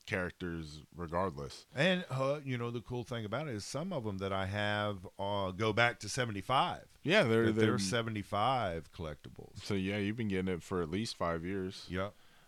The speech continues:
Speaker 1: Um, but no, I, that was a great find.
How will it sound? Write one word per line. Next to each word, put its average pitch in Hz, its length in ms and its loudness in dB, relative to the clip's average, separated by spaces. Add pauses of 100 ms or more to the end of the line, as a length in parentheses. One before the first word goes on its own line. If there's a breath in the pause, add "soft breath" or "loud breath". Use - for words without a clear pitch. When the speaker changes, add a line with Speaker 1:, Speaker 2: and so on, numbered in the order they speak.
(180 soft breath)
Speaker 1:
Um, 87 420 4 (100)
but 98 240 4
no, 117 200 8
I, 107 200 6
that 113 160 6
was 117 160 6
a 87 60 2
great 98 320 6
find. 92 560 2